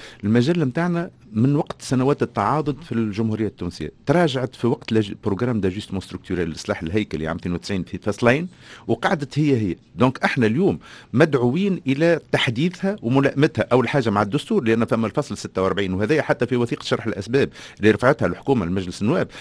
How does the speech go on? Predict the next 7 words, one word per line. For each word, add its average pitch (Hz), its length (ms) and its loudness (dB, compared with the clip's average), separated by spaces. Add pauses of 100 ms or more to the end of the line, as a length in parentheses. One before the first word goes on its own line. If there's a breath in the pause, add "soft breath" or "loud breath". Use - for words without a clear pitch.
(140 loud breath)
تأسس - 560 2
تبريرها 110 680 4
لمراجعة 107 500 2
مجلة 107 260 -2
الشغل 190 340 0
بما 143 280 2
يلائم 143 760 4